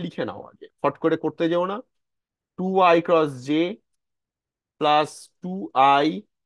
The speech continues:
মাইনাস thrice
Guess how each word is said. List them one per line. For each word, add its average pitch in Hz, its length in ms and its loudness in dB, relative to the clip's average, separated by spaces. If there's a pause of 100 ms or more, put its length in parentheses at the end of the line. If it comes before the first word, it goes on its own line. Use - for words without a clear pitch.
(2500)
মাইনাস 147 500 -4 (1300)
thrice 156 440 2